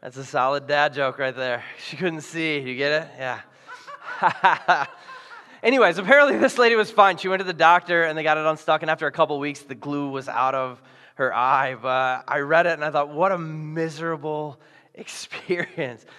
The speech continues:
Like, I've had my own bad times with super glue where you squeeze too much and get your fingers stuck together or stuck to plastic, and it just stinks to be stuck to something you don't want to be stuck to. And I think that happens not just with super glue, but with life.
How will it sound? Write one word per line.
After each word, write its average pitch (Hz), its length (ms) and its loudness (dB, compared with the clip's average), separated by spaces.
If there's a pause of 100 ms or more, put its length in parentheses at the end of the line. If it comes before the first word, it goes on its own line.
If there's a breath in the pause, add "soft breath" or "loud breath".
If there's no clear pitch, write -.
(120)
Like, 180 80 -12
I've 214 40 -2
had 233 160 6
my 190 220 6
own 165 640 2
bad 160 400 4
times 147 340 -6
with 139 120 -10
super 143 320 -10
glue 131 160 -8
where 131 100 -6
you 131 60 -6
squeeze 139 360 -12
too 139 140 -10
much 131 320 0
and 131 140 -14
get 131 160 -10
your 127 160 -12
fingers 131 360 -12
stuck - 280 -6
together 120 440 -6 (360 loud breath)
or 123 80 -6
stuck - 340 -8
to - 80 -20
plastic, 120 720 -6
and 151 100 -12
it 175 120 -6
just - 340 -12
stinks - 460 -6
to 165 80 -12
be 165 80 -8
stuck 165 300 0
to 156 60 -12
something 147 220 -8
you 151 80 -6
don't 147 60 -2
want 143 80 -6
to 143 40 -12
be 135 60 -14
stuck 131 320 -6
to. 95 180 -14 (1000 soft breath)
And 151 80 0
I 190 40 0
think 247 140 -4
that 302 180 6
happens 220 380 2
not 190 200 4
just 196 200 -10
with 175 100 -8
super 180 360 -10
glue, 160 400 -6 (400 loud breath)
but 160 200 0
with 147 400 -2 (540)
life. 131 540 -2